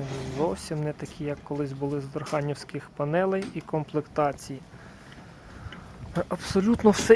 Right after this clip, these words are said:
інше. Це можна навіть було б назвати якось інакше. Так, дивимось.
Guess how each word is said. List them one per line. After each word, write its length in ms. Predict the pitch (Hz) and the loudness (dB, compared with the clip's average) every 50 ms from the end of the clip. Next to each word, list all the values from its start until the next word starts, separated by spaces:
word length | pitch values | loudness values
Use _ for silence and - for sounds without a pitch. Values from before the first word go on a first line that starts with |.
| - - | 8 8
інше. 460 | - 254 247 226 - - - 196 180 - - - - - - | 6 8 8 8 8 8 6 6 4 4 2 -2 -4 -4 0
Це 60 | 180 | 4
можна 280 | 180 185 175 - 180 180 | 4 4 4 4 4 6
навіть 340 | 185 185 180 170 - - - - 165 165 | 8 8 8 6 4 0 -4 -6 -4 0
було 100 | 180 175 | 0 2
б 80 | 165 | 2
назвати 440 | 175 180 151 165 175 175 170 - 175 | 2 2 4 6 6 6 6 4 2
якось 280 | 170 - 180 175 - - - - - - - - - - - - - - - | 0 2 0 -2 -2 -4 -10 -10 -12 -12 -12 -12 -12 -12 -12 -14 -8 -2 2
інакше. 560 | 180 175 170 156 147 143 - - - - 147 - - - - - - - - | 4 6 8 8 8 6 2 -2 -6 -6 -8 -8 -10 -12 -12 -12 -10 -4 -2
Так, 200 | 180 160 139 135 135 147 | 0 0 0 -2 -2 2
дивимось. 440 | 208 214 185 170 151 143 143 - | 2 2 4 2 0 -4 -6 -10